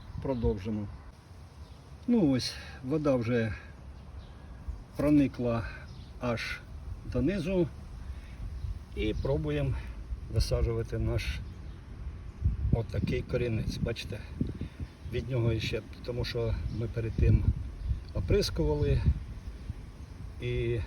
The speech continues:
залишились п'ятна під сорок п'ять. Кутом градусів. Ось так його донизу. Аж донизу.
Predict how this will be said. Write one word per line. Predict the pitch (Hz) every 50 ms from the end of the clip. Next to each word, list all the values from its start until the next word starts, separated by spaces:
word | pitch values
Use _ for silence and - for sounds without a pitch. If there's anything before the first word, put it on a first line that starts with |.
| - - -
залишились | 117 104 113 120 123 127 120 - - 117 113 110 104 - - - - - - - - - - - - - - - - - - - - - - - - - -
п'ятна | 135 135 151 156 - - 151 143 139 139 113 - - - - - - - - - - - - - - - - - - - - - - - - - - - - - - - - - - - - - - - -
під | - 170 131
сорок | - - 185 180 165 156 117
п'ять. | - - 156 139 123 117 - - - - - - - - - - - - - - - - - - - - -
Кутом | 151 135 - - 151 139 120 117 107 - - - - - - - -
градусів. | - 131 135 135 127 120 107 110 107 - - 117 110 104 95 - - - - - - - - - - - - -
Ось | - 117 - -
так | - - - 127 113 120
його | 120 117
донизу. | - - 127 127 120 120 117 113 104 - 175 175 151 - - - - - - - - - - - - - - - - - - - - - - - - - -
Аж | 135 131 123 117
донизу. | 113 113 113 110 104 104 107 101 131 156 175 170